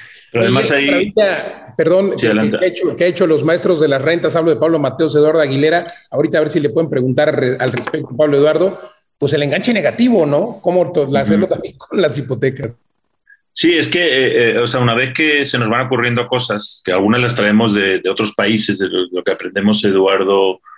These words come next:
Speaker 1: Manuel, Luis y yo en otros podcasts, a ver cómo podemos hacer esto en México, ¿no? Por ejemplo, eh, las hipotecas de liquidez, una técnica que se llama el burr,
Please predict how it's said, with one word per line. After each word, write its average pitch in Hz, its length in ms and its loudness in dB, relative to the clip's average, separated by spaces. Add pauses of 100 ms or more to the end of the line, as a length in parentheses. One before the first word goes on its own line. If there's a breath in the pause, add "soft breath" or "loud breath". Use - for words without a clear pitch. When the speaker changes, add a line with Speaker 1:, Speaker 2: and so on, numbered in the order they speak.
(260 loud breath)
Speaker 1:
Manuel, 101 380 0
Luis 104 260 2
y 104 80 2
yo 104 340 0 (480 loud breath)
en 101 320 -2
otros 107 240 -2
podcasts, 123 560 -2
a - 80 -4
ver 107 140 -2
cómo 117 180 -2
podemos 113 220 -2
hacer 107 240 0
esto 104 180 -2
en 107 80 2
México, 107 420 -4
¿no? 80 140 -12 (200)
Por 98 140 0
ejemplo, 107 640 0 (420 soft breath)
eh, 101 380 2
las 95 200 -2
hipotecas 113 420 -2
de - 80 2
liquidez, 123 640 0
una 120 260 -2
técnica 120 400 -2
que 107 80 -4
se 110 120 -4
llama 107 200 0
el 98 160 -4
burr, 113 380 0